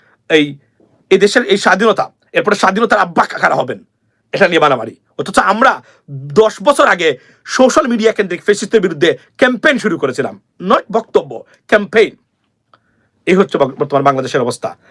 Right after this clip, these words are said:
আর আমি যদি এখন চাই, আগুন লাগিয়ে দিতে পারবো বাংলাদেশের বিরুদ্ধে এখন, খালি আমি যদি যোগ দেই এদের, এদের জায়গাতে, খালি শুধুমাত্র বলে রাখছি এগুলা। আমরা, আমি বললাম না,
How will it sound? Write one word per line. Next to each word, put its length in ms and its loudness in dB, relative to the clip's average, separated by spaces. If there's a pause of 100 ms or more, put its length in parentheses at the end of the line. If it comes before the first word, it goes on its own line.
(220)
আর 120 2
আমি 160 2
যদি 160 2
এখন 160 0
চাই, 320 0 (400)
আগুন 260 0
লাগিয়ে 240 0
দিতে 160 -4
পারবো 140 2
বাংলাদেশের 320 -4
বিরুদ্ধে 300 -10 (300)
এখন, 260 -6 (680)
খালি 120 2
আমি 120 2
যদি 180 -4
যোগ 240 2
দেই 240 4
এদের, 260 -2
এদের 240 -2
জায়গাতে, 340 -8
খালি 200 -16 (120)
শুধুমাত্র 480 0 (420)
বলে 140 4
রাখছি 240 -6
এগুলা। 260 -16 (380)
আমরা, 260 -2
আমি 140 0
বললাম 220 4
না, 180 0